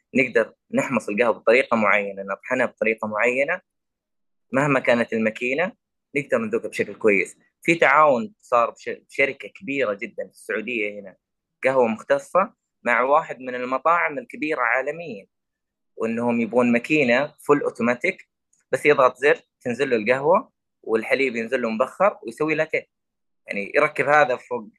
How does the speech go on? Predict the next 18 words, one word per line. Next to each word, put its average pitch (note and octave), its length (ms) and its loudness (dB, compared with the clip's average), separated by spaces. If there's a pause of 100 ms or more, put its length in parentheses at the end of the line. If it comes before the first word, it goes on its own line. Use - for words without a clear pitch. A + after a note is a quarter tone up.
(120)
هذا C#3+ 420 2 (300)
وسوى D3 280 2
له C#3+ 100 0
لاتيه C3+ 300 -4
والكوب B2+ 640 -6
يكون C#3 340 -2
قهوة C#3+ 180 -2
مختصة C3+ 440 -4
ممتازة C3+ 440 0
جدًا. - 380 -14 (380)
وصارت، F3 400 2
صار D#3 240 2
الاتفاق A#2+ 600 0
هذا. G2 220 -4 (320)
أنا B2 80 -2
ما D#3+ 100 4
ودي D#3 240 2
أعلن F3 320 0